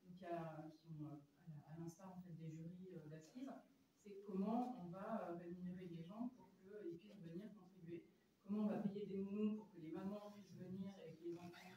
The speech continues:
puissent, euh, euh, voilà, être pris en charge, et cetera, et cetera. Je pense qu'il y a des choses qui émergent.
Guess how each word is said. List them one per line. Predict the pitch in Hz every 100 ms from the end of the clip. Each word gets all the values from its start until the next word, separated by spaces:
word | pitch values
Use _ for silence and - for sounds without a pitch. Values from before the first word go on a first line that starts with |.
| -
puissent, | - - 165
euh, | 160 - - - - 160
euh, | 151 151
voilà, | 156 170 175
être | 170
pris | - 156
en |
charge, | 208 214 220
et | -
cetera, | - 165 165
et | 170
cetera. | - - 165 - - _ _ - - - - -
Je | 175
pense | 233 220
qu'il | 185
y |
a | 175
des | 175
choses | 240 247
qui | - 202
émergent. | 196 - -